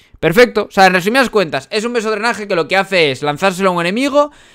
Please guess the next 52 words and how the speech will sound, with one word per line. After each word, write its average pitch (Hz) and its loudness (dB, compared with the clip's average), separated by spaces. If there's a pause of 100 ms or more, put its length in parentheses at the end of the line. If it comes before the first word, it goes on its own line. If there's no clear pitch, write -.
(120)
le 135 -4
besa 190 -2
al 175 0
enemigo, 156 -2
le 151 0
quitas 180 -4
vida 269 -4 (460)
y 170 -4
ese 202 4
beso 185 4
vuelve 262 4 (360)
y 165 -2
da 202 4
en 165 -4
el 165 -4
Pokémon 214 -4
aliado 170 0
cercano 214 0
que 175 -2
menor 165 -2
vida 190 2
tenga 247 -2
y 233 0
si - -6
no 170 -4
tienes 185 -8
a 170 -12
nadie 170 -6
cerca 208 0
te 139 -4
llega 139 2
a 113 -4
ti, 98 -12
¿vale? 135 -8
Y - -18
te - -10
regenera 123 -6
vida, 104 -6
está 101 -6
guay. 95 -6 (2000)
La 127 -2
mejora 175 4
lo 151 4
que 147 0
hace 156 4
es 156 -2
hacer 156 0
el, 110 -4
el 123 -2
área 147 4
más 139 0
ancha 233 0